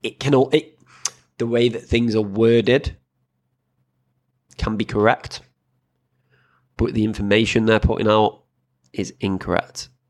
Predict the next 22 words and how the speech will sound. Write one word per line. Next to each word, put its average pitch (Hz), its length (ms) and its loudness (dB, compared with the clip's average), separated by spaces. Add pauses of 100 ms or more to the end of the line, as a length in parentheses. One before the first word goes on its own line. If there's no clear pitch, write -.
(260)
So 98 200 2
I'm 113 80 4
gonna 139 160 4
give 117 140 4
you 117 80 0
some 104 180 -2
tools 101 280 -2
now 101 140 2
so 98 120 -6
you 95 140 -2
can 95 120 -10
spot - 300 -2
that 92 220 -2 (380)
bullshit, - 600 -4 (160)
basically. - 600 -8 (560)
Um, 101 440 0 (280)
so, - 540 0 (2500)
are 139 160 4
they 120 320 0
a 110 60 -8
hundred 101 320 -6
percent 85 400 -8